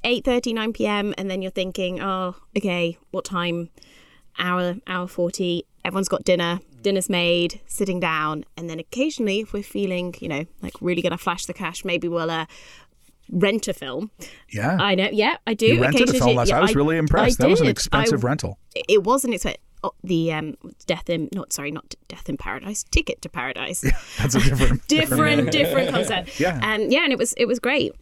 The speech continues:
Speaker 1: And, uh, but I think there is an element with rom-coms where there's almost like an audience acceptance. Like, I don't need to see how you got from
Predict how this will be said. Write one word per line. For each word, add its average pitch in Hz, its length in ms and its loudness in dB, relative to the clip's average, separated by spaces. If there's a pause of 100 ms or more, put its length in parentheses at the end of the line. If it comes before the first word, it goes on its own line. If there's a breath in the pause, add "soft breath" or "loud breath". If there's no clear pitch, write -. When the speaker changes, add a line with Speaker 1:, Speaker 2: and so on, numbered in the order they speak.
Speaker 1:
And, 190 300 0 (120)
uh, 175 140 -4
but 339 100 -2
I 349 120 0
think - 300 -4
there 254 160 6
is 254 140 2
an 226 140 2 (120)
element 196 380 2
with 165 120 -2
rom-coms 156 560 -6
where 151 460 -2 (540 soft breath)
there's 202 160 2
almost 202 280 0
like 208 140 -4
an 202 180 -2
audience 175 460 0
acceptance. - 640 -4
Like, - 200 -6
I 185 120 -2
don't 202 200 -4
need 170 360 -6
to 170 100 -4
see 165 280 0
how 165 160 -6
you 156 160 -2
got 156 180 -6
from 151 140 -8